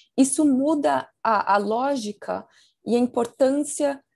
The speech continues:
disso ser considerado uma, é uma parte tão crucial quanto outros fatores. Eu acho que isso é muito inovador nesse, em projetos de energia, em projetos de, de mobilidade. E, bom,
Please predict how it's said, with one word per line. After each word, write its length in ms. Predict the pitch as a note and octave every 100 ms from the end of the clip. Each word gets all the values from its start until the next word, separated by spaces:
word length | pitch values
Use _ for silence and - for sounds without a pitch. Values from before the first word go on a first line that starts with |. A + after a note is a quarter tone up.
| _ _
disso 200 | B3 C4+
ser 360 | C4+ D4 C#4+ C#4+
considerado 460 | D#4+ - F4+ F#4
uma, 140 | G4+ -
é 220 | F#4+ -
uma 140 | E4
parte 360 | E4+ D#4+ - E4 - _ _ _ _ _ _
tão 160 | E4+ E4+
crucial 380 | E4+ - D#4
quanto 240 | D#4+ D#4+ D#4
outros 240 | D4+ -
fatores. 640 | - D#4 - G#3+ G3 G3+ - _ - - _ -
Eu 140 | A#3
acho 260 | A#3+ B3 -
que 140 | C#4+
isso 160 | D4 D4
é 40 |
muito 240 | C4+ C4 C4
inovador 520 | B3 A3 G3+ G#3 A3
nesse, 240 | G#3+ A3+ -
em 60 | G#3+
projetos 600 | A3 G#3+ G#3 - - -
de 160 | G3 B3
energia, 840 | A3+ F#3+ E3+ F3+ A3+ A3 G#3+ G3+
em 120 | B3
projetos 640 | A#3 A3 G3+ A3+ A3 G#3 G3+
de, 280 | G3 G3+ G3+
de 160 | G3
mobilidade. 1000 | G#3+ G#3 G3 F#3+ E3 F#3 A3 A#3+ A#3 B3+ - _ _ _ _ _ _ -
E, 100 | A#3+
bom, 240 | G#3 F#3